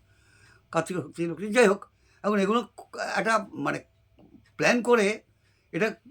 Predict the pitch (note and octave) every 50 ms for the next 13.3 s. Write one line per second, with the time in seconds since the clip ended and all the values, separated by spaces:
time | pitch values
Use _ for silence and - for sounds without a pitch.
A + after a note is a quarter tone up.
0 | _ _ - - C#3+ C3+ C3+ C3 A#2+ A2 B2+ E3+ G#3+ A3 A3+ G#3+ A#3 A3 - A#3+
1 | F#3+ D3+ D#3+ D#3 - F#3 E3+ D#3+ D3+ C3+ A#2 G#2 G#2+ A2 G#2 - - F#2+ - _
2 | _ _ _ _ _ _ _ _ _ _ _ - C#4+ C4 G#3+ G3 G3 - _ -
3 | - F#3+ E3+ F#3 G3 F#3+ F#3 F3+ F3 F3 F3+ F3+ E3+ F#3 E3+ F#3 G#3 - _ -
4 | - F3 D#3+ E3 C3 D#3 D#3 - - D#3+ D#3+ D3+ D3 D3 - C#3+ C3+ C#3 C#3+ C#3+
5 | A#2+ C3 - - - C#3 C3+ - _ _ _ _ _ _ _ _ _ _ _ _
6 | _ - D#3+ C#3 - - D#3 C3+ C#3+ B2 - C3 A#2+ A#2 B2+ B2+ - _ _ _
7 | _ _ _ _ - D3+ - - - D#3+ - - D3+ D3+ D3 D3 D3 C#3+ C#3+ C#3
8 | C3+ C3 - - A#2+ A#2 - - D3 C#3 B2+ A#2 B2 B2 - _ _ - - _
9 | _ _ _ _ _ - - D#3+ D3+ - - - C3 A2+ A#2+ C3 A#2+ - _ _
10 | _ _ _ _ _ _ _ _ _ _ _ _ - - D#3+ E3 E3+ E3+ E3 D3+
11 | D3 F3+ G#3 - - - D#3 C#3+ C3 C3 D#3+ C#3+ D3+ D3 C#3+ D3 C3+ C#3+ C#3 -
12 | - - - _ _ - - G#2+ G#2+ A2 - - C3+ C#3+ C3+ B2+ B2+ A#2+ B2 B2
13 | A2+ A2+ G#2+ C#3+ D3+